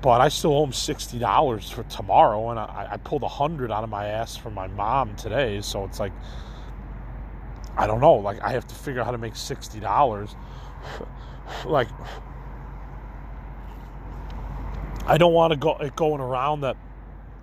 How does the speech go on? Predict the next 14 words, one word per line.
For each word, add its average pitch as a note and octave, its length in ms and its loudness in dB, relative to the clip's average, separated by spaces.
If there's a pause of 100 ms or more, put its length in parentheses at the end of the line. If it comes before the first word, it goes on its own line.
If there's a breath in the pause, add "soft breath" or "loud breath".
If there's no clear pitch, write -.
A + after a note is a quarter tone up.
(480 loud breath)
I'm C#3 220 4
asking C#3+ 540 2
people B2+ 300 -4
money C3 300 0
for, A#2 380 -6
you C#3+ 100 -4
know, A#2 120 0
at G#2+ 100 -4
work B2+ 280 -2
'cause - 160 -6
somebody A#2+ 460 -2
gave B2 260 0
me A#2+ 140 -4
money. G#2+ 460 0